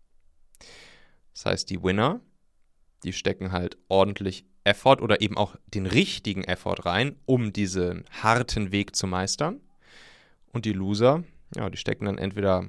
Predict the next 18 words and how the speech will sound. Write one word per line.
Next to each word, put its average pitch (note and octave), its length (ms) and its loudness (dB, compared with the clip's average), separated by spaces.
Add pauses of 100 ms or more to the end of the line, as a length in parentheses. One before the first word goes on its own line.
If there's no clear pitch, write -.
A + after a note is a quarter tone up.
(120)
keinen A#2 500 4
oder F#2+ 220 0
zu G2 180 -6
wenig G#2 300 0
oder G2+ 120 2
den A2+ 140 2
falschen C#3 400 2
Effort - 340 -4
rein, A2 380 0
weil F#2+ 200 -2
sie G2 80 -8
es - 100 -8
eben F#2 420 -6 (200)
erwarten, F#2 420 -2
einfach B2+ 380 4
zu - 120 -6
sein. F#2+ 320 0
Und F#2+ 300 -10